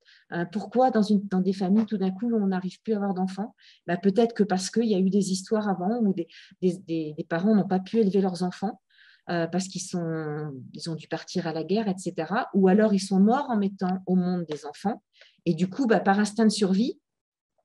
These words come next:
on ne va pas avoir d'enfants parce que sinon, ça voudrait dire « je vais mourir ». Donc, la psychogénéalogie, ça peut vraiment mettre plein de, de choses comme ça en avant. Euh, on est dans ces,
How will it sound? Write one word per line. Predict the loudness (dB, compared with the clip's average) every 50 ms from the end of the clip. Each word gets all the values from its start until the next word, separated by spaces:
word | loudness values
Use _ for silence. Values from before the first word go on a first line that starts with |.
| _ _ _ _ _ _ -4
on | -2
ne | -2
va | -2 0
pas | 2 2 2
avoir | 2 2 -2 -4 -4
d'enfants | -6 -8 -8 -10 -12 -8
parce | -6 -6 -4 -2
que | -4
sinon, | -4 0 0 0 0 0
ça | -2 -2 -4
voudrait | -4 -2 -4 -4 -4
dire « | -4 -6 -8 -8
je | -8 -8 -6
vais | -4 2 4
mourir ». | 6 6 6 6 2 0 -4 -6 _ _ _ _ _ _ _ _ _ _ _ _ _ _ _ _ _ _ _ _ _ _ _ _ _ _ _ _ _
Donc, | 2 2 2 4
la | 2 0
psychogénéalogie, | 0 -2 -4 -4 -4 -2 0 2 2 4 4 4 2 2 0 0 -4
ça | -4 -4 -6 -6 -4
peut | 0 0 0
vraiment | 0 0 0 0 0 0 -2 -2
mettre | -2 -2 -2 -4 -8 _ _ _
plein | -6 -4 -4 -4 -4 -4 -2
de, | 0 2 4 4 2 2 -2 -6 -14 -20 _ _ -6
de | -2 0 0
choses | 0 -2 -4 -6 -4
comme | 0 0 0 0
ça | 0 -2 -2 0
en | 0 2
avant. | 2 2 2 0 -2 -2 -6 _ _ _ _ _ _ _ _
Euh, | -2 0 0 0 0 0 -2 -2 -4 -2 2
on | 4 4
est | 4 4
dans | 2 0 -2
ces, | -4 -6 -8 -12